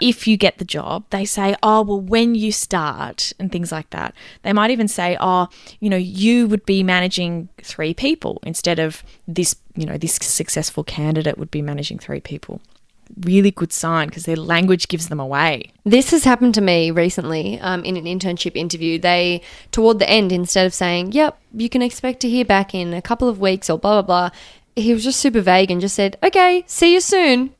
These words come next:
Speaker 2: And I was like, <laughs> "What does that mean? Is that because we work in the same building or because I'm gonna be in this position soon?" Like, you know,
Speaker 1: <laughs>
Speaker 2: it, w-
Speaker 1: It's
Speaker 2: it was the latter, but I didn't know that at the time. So
Speaker 1: It's definitely a good sign.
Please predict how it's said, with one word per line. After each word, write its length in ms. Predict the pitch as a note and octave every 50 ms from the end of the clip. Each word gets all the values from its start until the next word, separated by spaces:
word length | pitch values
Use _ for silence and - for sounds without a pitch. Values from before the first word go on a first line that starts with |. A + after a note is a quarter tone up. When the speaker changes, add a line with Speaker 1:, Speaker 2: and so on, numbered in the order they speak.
| _
Speaker 2:
And 140 | - - A#3
I 80 | A3 A3
was 140 | A3+ A3 A3
like, 260 | A3 G#3 G#3 - - _ _ -
<laughs> 560 | A#3+ - - - - - _ _ _ _ _
"What 180 | - C#4 - -
does 140 | D#3+ - -
that 260 | E3 - - - -
mean? 380 | B3 C4 D4+ E4 D#4+ C#4+ A#3+
Is 100 | G#3+ G#3
that 160 | - C4 C4 -
because 380 | C4+ B3 C#4 C4+ C4 C#4 - - D4 F#4+ G4+ G4+ F#4+ F#4 F4+ F4 E4 C#4+ B3 G#3
we 100 | A#3+ B3 B3
work 260 | A#3+ A#3 A#3 A#3 A#3
in 80 | B3+ B3
the 100 | A#3+ A#3+
same 260 | A3+ A#3+ A#3 A#3 A3+
building 340 | G#3+ A3 A3 B3 C#4 D#4 E4+
or 100 | E4 C#4+
because 720 | A#3+ A#3+ B3 - A#3+ A#3 A#3 A#3 A3 G#3 - - - - - _ _ _ _ -
I'm 140 | A3 A3+
gonna 160 | A3+ A#3 A#3+ A3+
be 180 | G#3 A#3 A#3 A#3
in 80 | A#3
this 140 | A#3 A#3+ A#3
position 540 | - C4 A#3+ G3+ A3+ C4+ - - D#4+ D4 C#4
soon?" 460 | C#4+ C4+ C4 G#3 F3+ C#3+ A2+ - -
Like, 180 | - F#3 F#3+ - B4+
you 100 | B4 G4
know, 220 | A3 A#3 C#4+ G#4
Speaker 1:
<laughs> 760 | G#4+ - - A#4 G#4+ G4+ - _ - - - - - - -
Speaker 2:
it, 40 | -
w- 140 | A#3+ B3+ B3
Speaker 1:
It's 100 | - -
Speaker 2:
it 100 | B3 A#3+
was 160 | A#3+ C4 A3+
the 120 | G#3 A#3 A3
latter, 420 | G#3+ A3 B3+ D4+ D4 G#3+ F#3 F#3
but 100 | F#3+ A3 G#3+
I 80 | G#3 G#3
didn't 220 | B3 B3 C4 A#3
know 180 | G#3 G#3 A#3+ B3
that 180 | A3 F#3+ F3
at 80 | F3 D#3
the 60 | - F3
time. 380 | - F3 D#3 C3 F#2+ - F#3
So 160 | E3 - -
Speaker 1:
It's 380 | - F3 F3 F3 F3 E3+ F3 F3
definitely 440 | F3+ G#3+ G#3+ A3 - A#3+ A3+ B3+ B3 A3+
a 40 |
good 200 | G#3 - F#3 F#3+
sign. 420 | - - E3+ D#3+ C3+ E2+ D2+ -